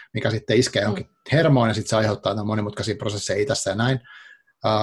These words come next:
Speaker 1: mut onks, onks sit sellaista tullut vastaan, että sulla on niinku, <laughs> tavallaan semmoinen niinku piilo haastava kirja? Onks, tuleeko sulla mieleen joku esimerkkejä, että, että sä lähet, okei, mä,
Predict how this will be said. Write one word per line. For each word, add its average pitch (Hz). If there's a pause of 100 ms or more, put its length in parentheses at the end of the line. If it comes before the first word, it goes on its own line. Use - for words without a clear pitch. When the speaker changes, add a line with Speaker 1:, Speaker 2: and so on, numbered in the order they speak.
(160)
Speaker 1:
mut 120
onks, 143
onks 131
sit 123
sellaista 196
tullut 113
vastaan, 113
että 101
sulla 104
on 104
niinku, 107 (160)
<laughs> 139
tavallaan 127 (680)
semmoinen 139
niinku 123
piilo 147 (580)
haastava 123
kirja? 113 (180)
Onks, 117
tuleeko 135
sulla 139
mieleen 123
joku 113
esimerkkejä, 107
että, 107 (520)
että 113
sä 113 (180)
lähet, 139
okei, 135
mä, 127